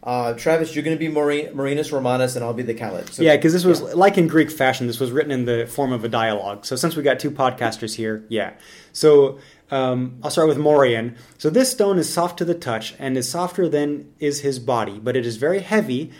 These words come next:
Speaker 2: and is very sweet to the taste, and its nature is air."
Speaker 1: "It is the smell before it is made, and after it is made?"
Speaker 2: Before it is made, it has a strong smell, and it smells bad, <laughs> as we know. But after it is done, it has a good smell.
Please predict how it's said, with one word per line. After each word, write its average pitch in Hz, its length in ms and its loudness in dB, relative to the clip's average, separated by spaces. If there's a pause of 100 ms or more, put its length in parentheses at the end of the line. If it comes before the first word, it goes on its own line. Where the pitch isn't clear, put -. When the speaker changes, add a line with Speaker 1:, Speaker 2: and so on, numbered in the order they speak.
(160)
Speaker 2:
and 131 60 -2
is 123 80 -2
very 139 180 2
sweet 170 280 -2
to 170 60 -10
the 165 100 -2
taste, - 520 -8 (220)
and 127 180 -4
its 127 160 -6
nature 127 360 -4
is 151 120 -4
air." - 280 -6 (220)
Speaker 1:
"It 185 140 -4
is 214 100 -2
the 220 80 -6
smell 226 360 2
before 220 400 0
it - 260 -4
is 160 280 -4
made, 123 520 -4 (120)
and 110 140 -10
after 165 360 -6
it 175 60 -6
is 185 160 -6
made?" 208 380 -8 (440)
Speaker 2:
Before 233 300 4
it - 80 2
is 117 120 0
made, 113 320 -2
it 117 120 -4
has 123 180 -4
a 113 80 -4
strong 165 420 -2
smell, 107 420 -6
and 120 180 -8
it 117 40 -8
smells 123 380 -2
bad, 120 480 0 (460)
<laughs> - 480 -20
as 117 120 -4
we 107 120 -8
know. 104 200 -6 (520)
But 151 100 6
after 220 320 6
it 151 80 6
is 135 100 2
done, 131 280 -2
it 139 80 -2
has 135 180 0
a 156 60 0
good 220 180 0
smell. 107 460 -6